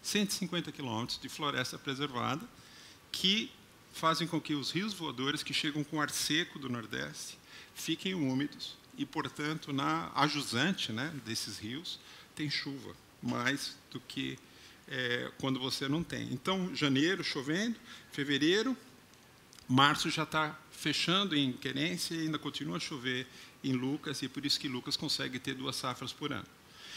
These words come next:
Então, a rigor, você deveria entregar esse dinheiro, oitenta milhões de reais, pros índios, né?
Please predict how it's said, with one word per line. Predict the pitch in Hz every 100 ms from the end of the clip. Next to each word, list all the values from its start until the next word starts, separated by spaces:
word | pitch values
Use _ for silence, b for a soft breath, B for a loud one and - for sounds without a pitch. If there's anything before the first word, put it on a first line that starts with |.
| B
Então, | 143 - 208 185
a | 202
rigor, | 190 175 110 143 220 135 -
você | 131 160
deveria | 143 135 127 147 185 196 - B B - -
entregar | 160 - 196 147 151 190 190
esse | - 139
dinheiro, | 127 127 165 165
oitenta | 147 160 165 151
milhões | 135 131 123
de |
reais, | 120 131
pros | - 214 196
índios, | 190 104 92
né? | 101 143